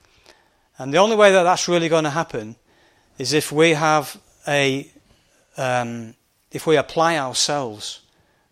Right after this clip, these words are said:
to continuity. And one of the ways that we do this is we spend time with God. We, we, we meditate in his word. We find a time and a place that we can be alone with God. But we need to do this day and night.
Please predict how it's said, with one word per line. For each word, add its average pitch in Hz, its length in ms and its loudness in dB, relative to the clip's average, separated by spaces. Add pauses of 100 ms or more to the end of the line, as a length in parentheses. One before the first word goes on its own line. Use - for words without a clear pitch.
(260)
to - 120 -8
continuity. 127 840 -10 (880)
And 131 200 -6
one 202 60 -6
of 196 60 0
the 185 80 2
ways 170 300 4
that 156 100 -4
we 139 100 -2
do 156 220 0
this 110 400 -10 (460)
is 123 120 -12
we 131 80 -6
spend 143 300 -4
time 147 340 -4
with 120 160 -10
God. 120 240 -6
We, 123 120 -6
we, 135 320 -10
we 127 180 -6
meditate 151 640 -2
in 127 100 -10
his 123 140 -14
word. 123 340 -8
We 113 80 -14
find 156 480 -4 (320)
a 120 80 -12
time 165 460 2
and 135 80 -6
a 127 60 -6
place 156 340 -2
that 147 80 -10
we 127 100 -10
can 131 160 -10
be 123 80 -6
alone 143 380 0
with 143 160 -6
God. 117 360 -10 (560)
But 131 80 -10
we 139 180 -2
need 196 160 2
to - 100 -2
do 180 240 0
this 156 460 -6 (680)
day 139 260 0
and 131 120 -4
night. 127 440 -12